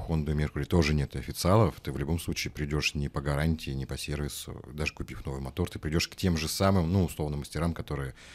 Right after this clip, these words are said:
за деньги, за ре-, другие будут делать тебе ремонт. Ну, мы надеемся, что там ремонта просто меньше.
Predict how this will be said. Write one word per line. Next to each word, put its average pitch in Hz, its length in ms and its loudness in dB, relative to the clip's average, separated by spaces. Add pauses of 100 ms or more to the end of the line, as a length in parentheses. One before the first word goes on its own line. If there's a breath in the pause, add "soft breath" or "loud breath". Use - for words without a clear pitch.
(140 loud breath)
за 80 140 4
деньги, 85 460 6
за 73 240 -2 (100)
ре-, 71 120 -4
другие 71 500 -6
будут 65 240 -8
делать 73 300 -2
тебе - 280 -12
ремонт. 71 460 -8 (600 soft breath)
Ну, 95 180 4
мы 78 260 4
надеемся, 90 300 6
что - 80 -2
там 78 80 2
ремонта 135 300 8
просто - 260 0
меньше. 76 420 2